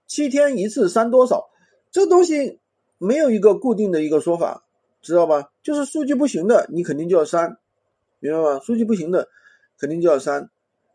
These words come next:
而且也不一定是七天。比如说我同样的链接，同一个产品我删了三条，那有的曝光很高，有的曝光很低，对吧？有的数据好，有的数据差，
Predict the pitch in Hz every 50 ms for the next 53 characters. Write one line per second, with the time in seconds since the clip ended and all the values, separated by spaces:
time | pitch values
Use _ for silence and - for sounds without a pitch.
0 | _ _ - - 277 320 - 311 208 165 294 302 269 - - 214 285 330 330 262
1 | 208 180 - - 202 180 202 208 196 220 - _ _ _ _ - 185 208 262 294
2 | 311 311 294 233 185 - 151 147 180 247 262 240 226 214 226 226 202 180 180 202
3 | 214 - - - _ _ _ _ _ _ _ _ _ _ _ _ _ _ _ _
4 | _ _ _ _ _ _ _ _ 170 202 269 277 269 226 196 208 220 202 131 131
5 | 135 135 - 214 226 202 160 - 208 226 233 175 135 - - - _ _ _ _
6 | _ _ _ _ _ _ _ _ _ _ _ _ - 262 285 254 220 185 175 175
7 | 220 220 269 247 208 226 226 226 208 147 131 139 160 170 170 156 143 143 165 170
8 | 202 185 170 180 185 175 160 120 123 117 139 147 147 147 - _ _ _ 147 160
9 | 170 170 151 - - _ _ - 151 170 196 196 202 262 220 226 214 190 143 127
10 | 139 143 160 156 - 175 156 - - - 226 226